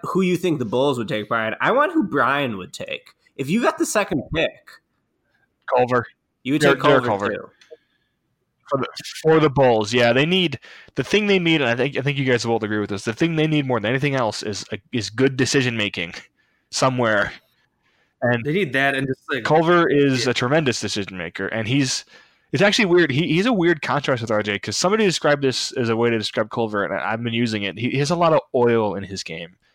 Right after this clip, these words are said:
Speaker 2: Like, he can fit his body through weird angles, kinda like Shai. He, he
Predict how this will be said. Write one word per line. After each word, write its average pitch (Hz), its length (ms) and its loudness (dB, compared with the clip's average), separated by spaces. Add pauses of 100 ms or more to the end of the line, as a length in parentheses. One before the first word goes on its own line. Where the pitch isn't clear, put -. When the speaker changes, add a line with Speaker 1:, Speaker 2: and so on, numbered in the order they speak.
(500)
Speaker 2:
Like, 104 80 -8
he 120 100 -2
can 120 300 -4
fit 185 240 2
his 156 140 2
body 123 360 2
through 123 220 -2
weird 120 260 2
angles, 113 400 -2
kinda 117 200 -4
like 117 240 -4
Shai. 110 540 0 (520)
He, 120 440 0
he 127 340 0